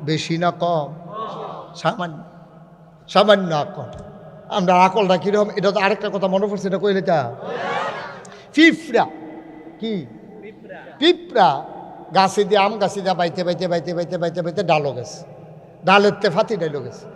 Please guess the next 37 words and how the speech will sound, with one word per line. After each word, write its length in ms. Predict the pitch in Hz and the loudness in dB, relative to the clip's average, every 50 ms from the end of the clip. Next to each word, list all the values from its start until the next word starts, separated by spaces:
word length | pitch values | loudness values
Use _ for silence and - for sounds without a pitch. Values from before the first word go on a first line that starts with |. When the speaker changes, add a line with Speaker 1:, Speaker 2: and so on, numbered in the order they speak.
| - - - - | -18 -18 -8 0
Speaker 1:
ফাতি 260 | 226 262 - - 254 | 0 0 2 2 2
ডাইলে 240 | 202 233 226 220 208 | 4 4 4 4 2
তকরা 360 | 214 214 202 - - 190 165 | 2 0 0 0 0 -4 -4
ফাতাত 320 | 139 160 185 - 208 214 185 180 | -4 -6 -6 -6 -6 -6 -8 -10
গেছে। 200 | 151 123 - - - - - - - - | -16 -16 -16 -20 -20 -20 -20 -18 -10 -6
ফাতাটা 400 | 165 170 - 185 160 139 139 135 - | -6 -4 -2 -4 -4 -4 -6 -8 -8
ছিল 120 | - 151 | -10 -12
হলুদ। 480 | 127 117 123 123 117 120 113 - - - - - - - - - - - | -12 -12 -12 -12 -14 -14 -16 -18 -20 -20 -20 -20 -20 -20 -20 -14 -6 -4
ফাতাটা 280 | 165 156 196 175 170 | -2 0 2 2 2
কি? 200 | 160 - 170 147 | 2 0 -2 -4
Speaker 2:
হলুদ। 520 | 123 117 - - - - - - - - - - - - - | -4 -6 -10 -14 -14 -14 -12 -12 -12 -12 -14 -16 -4 6 8
Speaker 1:
হলুদ 320 | 208 262 302 339 311 - - - | 8 10 10 8 4 4 2 4
ফাতার 280 | 240 247 240 240 233 208 | 4 4 6 6 2 4
মধ্যে 240 | 214 214 170 196 190 | 4 0 2 2 2
যখন 180 | 185 202 202 | 2 2 0
পিঁপড়াটা 460 | 175 - 220 196 143 170 180 175 175 175 | 0 -2 -4 -4 -2 -2 0 0 0 0
গেছে, 420 | 151 156 139 - - 151 131 113 - - - - - - - - - - - - | 0 -2 -4 -4 -6 -6 -8 -8 -10 -14 -16 -18 -18 -18 -18 -18 -18 -18 -4 4
এর 140 | - 202 208 | 8 8 8
ভিতরে 380 | 185 160 175 175 - - 175 170 | 8 6 0 -2 0 0 0 0
দিয়া 220 | 156 180 175 160 | 2 2 2 2
গোয়া 240 | 143 131 151 165 165 | 2 2 2 2 2
গা-, 160 | 165 175 196 | 0 -2 -6
এই, 320 | 190 190 170 170 160 156 190 - | -6 -2 0 0 0 -2 -4 -2
এই 200 | 180 165 175 175 170 170 175 | -2 -2 -2 -2 -2 -4 -2
আম 160 | 170 175 180 190 | 0 -2 -2 0
গাছের 280 | 175 165 165 - 151 135 | -2 -4 -2 -4 -8 -6
তলে 240 | - 175 160 160 175 | -4 -6 -4 -4 -4
দিয়া 260 | 170 180 202 180 143 117 - - - - - - - - | -6 -4 -4 -4 -4 -6 -10 -18 -20 -20 -20 -10 -2 0
একবারে 400 | 175 175 165 165 170 160 156 147 | 0 0 0 -2 0 0 0 -2
গরু 300 | 131 135 156 160 165 180 | -2 -2 -2 0 0 0
লইয়া 280 | 190 190 190 190 165 | 2 2 2 2 0
পাত্র 320 | 139 160 160 156 - 147 135 | 0 -2 -4 -4 -6 -10 -8
যাইতে 320 | 127 135 120 - 143 139 | -8 -8 -8 -8 -10 -10
আছে। 240 | 131 123 - - - - - - - - - - | -10 -10 -14 -18 -20 -20 -20 -20 -20 -20 -12 -2
আম 200 | - 196 233 254 | 2 2 2 4
গাছের 240 | 214 185 - - 160 120 - | 2 -2 -2 -2 -8 -6 -4
তলাটা 360 | 180 185 196 185 156 156 | -4 -4 -4 -4 -4 -6